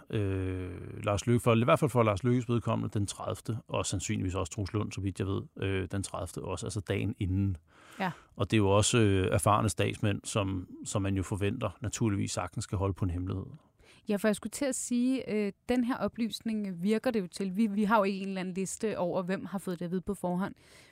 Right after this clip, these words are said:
Speaker 2: Men det virker jo til, at det er holdt meget, meget, meget tæt til kroppen. Øh, vi har blandt andet talt med, øh, Kåre Kvist, T V-vært i dag, som sad på live T V og var vært, da dronningen skulle afholde sin nytårstale. Han vidste ikke.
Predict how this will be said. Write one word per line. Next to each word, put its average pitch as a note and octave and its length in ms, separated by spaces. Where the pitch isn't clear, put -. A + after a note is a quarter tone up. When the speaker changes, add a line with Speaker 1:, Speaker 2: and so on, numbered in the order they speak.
Speaker 2:
Men G3+ 180
det G#3 100
virker A#3 220
jo A#3 40
til, A3 200
at G#3 120
det G3+ 80
er F3+ 80
holdt F3 320
meget, F#3 240
meget, F#3 140
meget F3 280
tæt G3 200
til - 160
kroppen. F#3+ 420
Øh, E3+ 240
vi F#3+ 160
har F3 380
blandt F#3+ 200
andet G#3 240
talt F#3+ 300
med, F3+ 420
øh, E3 400
Kåre F3+ 160
Kvist, - 340
T - 60
V-vært A#3 420
i - 20
dag, F#3+ 240
som G3 140
sad G#3 260
på - 140
live F#3+ 220
T - 180
V G#3+ 100
og F3 60
var E3+ 100
vært, F3+ 320
da F#3+ 100
dronningen F#3 480
skulle F3 340
afholde A#3+ 320
sin A3+ 140
nytårstale. G#3 400
Han G#3+ 220
vidste A3 280
ikke. G#3+ 280